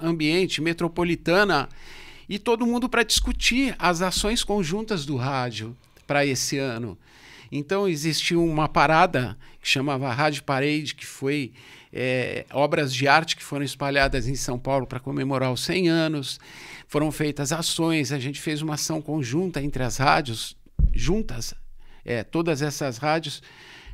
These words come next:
num, uma arrecadação de,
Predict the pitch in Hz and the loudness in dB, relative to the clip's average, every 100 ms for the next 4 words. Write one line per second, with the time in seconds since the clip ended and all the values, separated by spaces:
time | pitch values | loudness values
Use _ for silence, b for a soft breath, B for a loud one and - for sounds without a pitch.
0 | - 135 147 143 131 62 62 110 123 127 | -4 0 2 2 -2 -4 -4 -6 -10 -10
1 | - 143 139 151 147 151 131 - 175 170 | -2 2 2 2 0 0 0 0 2 2
2 | 143 - b b b b - 110 120 139 | 2 -4 b b b b -14 -4 -2 0
3 | 139 135 131 123 | 0 0 -2 -4